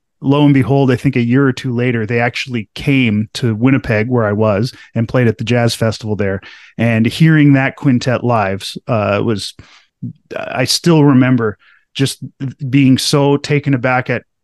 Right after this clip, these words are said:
you know, it, it was like I was hearing that favorite recording of mine, but live in, in the room. Um, and just the energy and, uh, I loved the compositions. I loved the way that Dave kinda ran the, the band, his band leading skills, in addition to,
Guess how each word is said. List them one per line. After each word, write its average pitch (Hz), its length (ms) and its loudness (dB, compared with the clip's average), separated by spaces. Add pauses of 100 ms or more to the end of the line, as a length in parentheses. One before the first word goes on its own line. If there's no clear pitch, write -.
you 151 120 -2
know, 120 260 -2 (100)
it, 131 160 -2
it 143 140 -2
was 139 180 0
like 139 240 0
I 143 40 2
was 127 140 -2
hearing 147 420 2
that 123 180 0
favorite 135 340 -4
recording 131 520 0
of 113 100 0
mine, 113 300 0
but 113 140 -6
live 113 640 -2
in, 117 320 0
in 120 180 0
the 113 100 -2
room. 110 380 -2 (380)
Um, 107 500 0 (140)
and 117 200 2
just 113 200 -4
the 127 160 -4
energy 127 500 2
and, 113 200 0 (440)
uh, 107 300 -6
I 120 80 -2
loved 120 260 0
the 123 80 -4
compositions. 123 880 2
I 117 60 0
loved 113 280 -4
the 113 80 -4
way 117 180 0
that 110 200 0
Dave 113 300 -2
kinda 113 240 -4
ran 117 560 0
the, 110 400 -2
the 117 80 -6
band, 131 380 0
his 117 160 -4
band 127 260 0
leading 131 300 2
skills, 131 420 0
in 117 80 0
addition 131 480 0
to, 123 340 -2